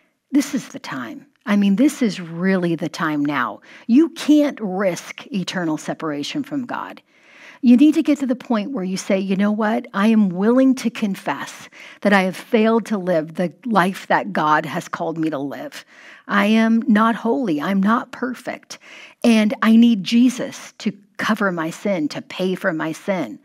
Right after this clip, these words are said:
Confess your sin to God. Put your trust in Jesus,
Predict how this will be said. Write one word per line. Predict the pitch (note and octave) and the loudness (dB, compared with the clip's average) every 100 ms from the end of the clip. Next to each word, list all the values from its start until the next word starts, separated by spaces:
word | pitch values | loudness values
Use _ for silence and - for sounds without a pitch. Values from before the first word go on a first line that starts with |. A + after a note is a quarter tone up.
| - - - - | -20 -20 -18 2
Confess | A3+ G#3+ - D4+ - - | 4 4 2 -2 -2 -12
your | C#3 | -12
sin | - D#3 C3+ | -10 -10 -10
to | - | -10
God. | C#3+ C#3+ - | -8 -10 -12
Put | - D4 - | -4 -2 -2
your | C4+ A#3+ | -4 -4
trust | - - B3+ A#3+ - | -8 -6 -8 -8 -4
in | A#3+ G3+ | -4 -2
Jesus, | F#3 G3+ G3+ - A3+ - | -4 -6 -8 -8 -12 -12